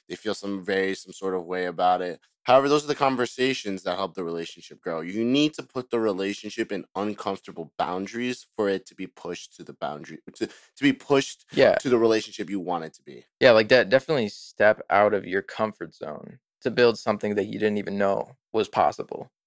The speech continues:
Speaker 1: Right. And stepping out of your comfort zone is extremely difficult. And I completely get it that if you're in the position and you can't talk about it, and you just want to, and you just want to be able to ask the right questions,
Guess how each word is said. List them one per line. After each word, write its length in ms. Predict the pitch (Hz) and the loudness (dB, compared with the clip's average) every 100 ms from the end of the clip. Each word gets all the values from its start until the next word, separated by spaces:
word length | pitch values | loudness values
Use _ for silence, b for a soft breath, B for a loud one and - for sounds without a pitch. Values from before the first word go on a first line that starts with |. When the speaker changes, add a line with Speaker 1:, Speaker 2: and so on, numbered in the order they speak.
| - | 0
Speaker 1:
Right. 380 | 120 107 80 - | 4 4 2 -4
And 140 | 110 | -6
stepping 300 | - 139 147 | -2 0 4
out 80 | 131 | 4
of 40 | |
your 80 | 117 | 2
comfort 340 | - 113 110 104 | 0 -2 -2 -2
zone 360 | 101 95 92 - | -4 -4 -6 -10
is 140 | 98 | -12
extremely 560 | - - - 113 110 98 | -12 -18 -6 -2 0 -2
difficult. 540 | 101 95 87 85 78 - | -6 -8 -8 -10 -8 -8
And 80 | 85 | -8
I 60 | |
completely 640 | - 92 - 110 113 104 101 | -8 -14 -10 -2 -2 -2 -4
get 200 | 92 90 | -4 -4
it 160 | 87 | -4
that 180 | 87 69 _ _ _ - | -6 -8 _ _ _ -12
if 160 | - | -2
you're 140 | 123 - | -2 2
in 140 | 123 | 2
the 80 | 120 | 2
position 560 | 120 104 104 104 101 - _ _ 87 | 0 -4 -4 -2 -4 -6 _ _ -12
and 100 | 82 | -12
you 60 | |
can't 360 | - - 110 - | -12 -4 -4 0
talk 300 | 101 92 98 | 0 0 0
about 240 | 95 90 | 0 0
it, 220 | 87 78 _ _ _ 87 | -2 -6 _ _ _ -14
and 80 | 85 | -14
you 80 | |
just 320 | 82 90 - 98 | -12 -14 -12 -12
want 480 | 92 92 104 110 | -6 0 0 0
to, 420 | - 113 113 104 - | -2 -2 0 -2 -4
and 120 | 104 | -8
you 60 | 107 | -8
just 180 | - 98 | -12 -10
want 300 | 101 123 127 | 0 0 0
to 80 | |
be 120 | 127 104 | -4 -2
able 180 | 113 | -2
to 120 | - - | -4 0
ask 220 | 107 - | 0 0
the 100 | 104 | -4
right 240 | 92 92 - | -2 -2 -4
questions, 680 | - 92 - 101 98 101 | -4 -4 -4 -8 -6 -8